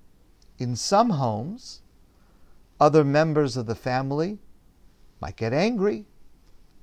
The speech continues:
might get upset. There might be raised voices. There might be harsh words.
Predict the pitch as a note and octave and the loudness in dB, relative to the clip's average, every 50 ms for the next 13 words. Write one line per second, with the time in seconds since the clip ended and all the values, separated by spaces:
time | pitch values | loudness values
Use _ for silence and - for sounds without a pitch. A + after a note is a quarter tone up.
0 | - - G2 F2+ F#2+ G2+ - A2+ A#2+ A#2 C3 B2+ - - - A3+ A#3 A#3+ - - | -18 -12 -10 -10 -10 -8 -6 -4 -2 -2 -4 -4 -6 -4 0 2 2 2 0 -4
1 | - - - _ _ _ - - - _ - - - - _ _ - - G#2+ G#2+ | -18 -20 -20 _ _ _ -20 -20 -20 _ -20 -20 -20 -20 _ _ -10 -6 -4 -2
2 | A#2 A#2 A#2 A2+ - A#2+ A#2 A2 A2 A#2+ B2+ C3 C3+ C#3 C#3 A#2+ A2+ A2+ B2 D#3+ | -2 -2 -2 -2 -2 -4 -4 -2 0 0 0 2 2 2 2 0 -2 -2 2 4
3 | F#3+ G#3+ B3 A#3 - - A3 G#3 G3 - - - - - - - - - - - | 4 4 4 2 0 -2 -4 -4 -4 -8 -16 -18 -20 -20 -20 -20 -20 -20 -20 -20
4 | - - _ _ _ - - - A2 A2+ A#2+ B2 B2+ B2 - B2+ A#2 - - - | -20 -20 _ _ _ -14 -8 -6 -4 -2 0 -2 -2 -2 -4 -6 -6 -6 -4 2
5 | C3+ D3 D#3 D#3+ C#3 - - C#3+ C#3 D#3+ F#3 G#3 G#3+ F#3+ D3+ A#2 G#2 F#2 - - | 4 4 4 4 2 -4 -6 -2 0 2 2 4 2 2 2 0 -2 -6 -10 -16